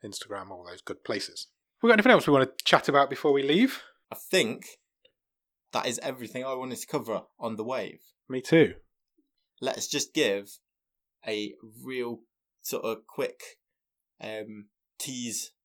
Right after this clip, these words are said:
Speaker 2: for our movie this week, I guess, 'cause we haven't mentioned that.
Speaker 1: That's true.
Speaker 2: So, episode three of season five is coming on Thursday, and we are talking about John Henry.
Speaker 1: Who's he?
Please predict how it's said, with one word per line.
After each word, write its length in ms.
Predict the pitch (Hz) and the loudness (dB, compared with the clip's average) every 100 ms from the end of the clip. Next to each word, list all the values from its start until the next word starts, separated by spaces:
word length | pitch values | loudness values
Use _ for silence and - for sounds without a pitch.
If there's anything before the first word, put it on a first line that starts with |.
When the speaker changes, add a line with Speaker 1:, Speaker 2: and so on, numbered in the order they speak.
| _ | _
Speaker 2:
for 120 | - | -4
our 80 | 113 | -2
movie 280 | 113 127 117 | -2 -6 -6
this 200 | 101 - | -6 -6
week, 220 | 98 87 98 | -12 -12 -8
I 60 | |
guess, 180 | 101 113 | -8 -8
'cause 180 | - 101 | -10 -10
we 100 | 95 | -8
haven't 240 | 123 110 | -10 -10
mentioned 340 | 87 90 - 87 | -14 -16 -16 -16
that. 100 | 110 | -8
Speaker 1:
That's 200 | 117 - | -6 -6
true. 240 | - - - | -12 -14 -16
Speaker 2:
So, 400 | - 110 113 113 - _ _ _ _ _ _ _ _ _ _ _ _ | -6 -2 -2 -4 -14 _ _ _ _ _ _ _ _ _ _ _ _
episode 400 | - - 120 110 | -12 -8 -6 -6
three 460 | - 123 113 104 - _ | -6 -6 -4 -8 -14 _
of 100 | - | -14
season 320 | - 117 104 | -8 -8 -8
five 320 | 98 127 101 92 | -8 -6 -6 -10
is 80 | |
coming 240 | - 117 113 | -12 -12 -10
on 120 | 107 | -10
Thursday, 420 | - 123 104 95 | -6 -6 -4 -6
and 180 | 73 101 | -8 -10
we 140 | 113 120 | -8 -6
are 100 | 113 | -6
talking 520 | - 127 - 95 - _ | -8 -10 -12 -14 -16 _
about 320 | - - 98 - | -16 -14 -12 -8
John 240 | 117 117 | -8 -8
Henry. 420 | 113 127 110 - _ _ | -10 -12 -12 -16 _ _
Speaker 1:
Who's 180 | 139 127 | -6 -2
he? 300 | 170 117 - | 2 0 -2